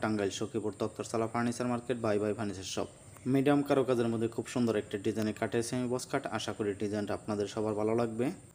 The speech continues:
খাটটি আপনারা যারা যারা নিতে চান, তারা এক্ষুনি আমাদের সাথে যোগাযোগ করুন। মূলত আমরা রেডিমেড বিক্রি করে থাকি। আমাদের এই জায়গায় প্রতিদিন কাস্টমার আসে, প্রতিদিনই কেনা বেচা হয়, সেজন্য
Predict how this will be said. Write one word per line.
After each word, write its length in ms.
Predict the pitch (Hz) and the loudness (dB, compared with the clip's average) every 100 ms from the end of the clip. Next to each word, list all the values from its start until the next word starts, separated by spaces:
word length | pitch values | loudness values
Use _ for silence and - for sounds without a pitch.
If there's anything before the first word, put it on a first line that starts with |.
| - - - | -20 -20 -8
খাটটি 220 | - 123 131 | -4 0 0
আপনারা 220 | - 113 107 | 2 0 2
যারা 160 | 110 107 | 2 2
যারা 120 | 110 113 110 | 2 2 2
নিতে 160 | 113 120 | 0 -2
চান, 100 | 135 143 | -2 0
তারা 120 | 104 | 0
এক্ষুনি 260 | 98 - 101 | -2 -4 -4
আমাদের 220 | 98 101 - | -2 -2 -4
সাথে 160 | 101 110 107 | -2 -2 0
যোগাযোগ 300 | 110 110 104 - | 0 0 -4 -2
করুন। 220 | 110 123 165 - - - | 0 -2 -4 -12 -16 -4
মূলত 220 | 120 135 135 | 2 2 4
আমরা 140 | 123 113 113 | 2 2 2
রেডিমেড 300 | 123 131 127 | 2 2 2
বিক্রি 220 | 127 131 131 | 2 2 2
করে 120 | 127 127 | 2 0
থাকি। 160 | 131 147 | -2 0
আমাদের 180 | 135 104 104 | 0 2 0
এই 40 | 101 | 2
জায়গায় 220 | 98 101 | 0 0
প্রতিদিন 340 | 110 107 104 113 110 | -2 -2 0 0 0
কাস্টমার 360 | 117 - 123 120 | -2 -2 -2 -2
আসে, 120 | - 139 | -4 -2
প্রতিদিনই 380 | 104 104 110 110 | -2 -2 -2 0
কেনা 160 | 123 120 | 0 2
বেচা 180 | 117 120 | 0 0
হয়, 120 | 120 151 - - - - - | 0 -2 -6 -20 -20 -8 0
সেজন্য 300 | 135 123 | 2 4